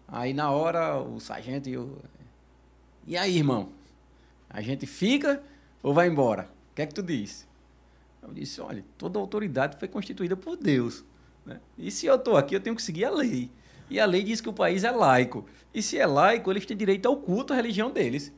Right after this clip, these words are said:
Então a gente fica." É uma coisa pra quem tá pensando em entrar na polícia, né? Que muita gente diz, "Ah, eu, eu vou ter que fazer isso ou aquilo." Não, você tá ali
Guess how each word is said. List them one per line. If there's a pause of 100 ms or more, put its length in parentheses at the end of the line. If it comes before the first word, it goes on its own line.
Então
a
gente
fica." (680)
É
uma
coisa
pra
quem
tá
pensando
em
entrar
na
polícia,
né?
Que
muita
gente
diz,
"Ah,
eu,
eu
vou
ter
que
fazer
isso
ou
aquilo."
Não,
você
tá
ali